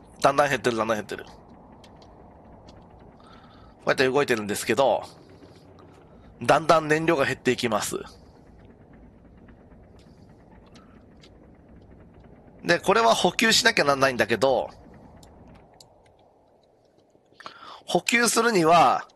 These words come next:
えーと、これだな。結構大変だよ、補給するの。これで一人欲しいレベル。えーと、燃料を、燃料タンクをまず持ちますね、ポリタンクを。で、こっから、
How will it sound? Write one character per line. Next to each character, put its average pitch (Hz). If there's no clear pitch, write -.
え 147
ー -
と、 -
こ 147
れ 185
だ 190
な。 160
結 -
構 202
大 175
変 202
だ 196
よ、 160
補 139
給 156
す 147
る 139
の。 113
こ -
れ 254
で 277
一 269
人 247
欲 165
し 190
い 185
レ 170
ベ 139
ル。 -
え 165
ー -
と、 143
燃 208
料 214
を、 -
燃 180
料 196
タ 185
ン 185
ク 160
を 135
ま 139
ず 123
持 123
ち -
ま 113
す 117
ね、 143
ポ 139
リ 135
タ 127
ン 120
ク -
を。 -
で、 165
こ -
っ 202
か -
ら、 185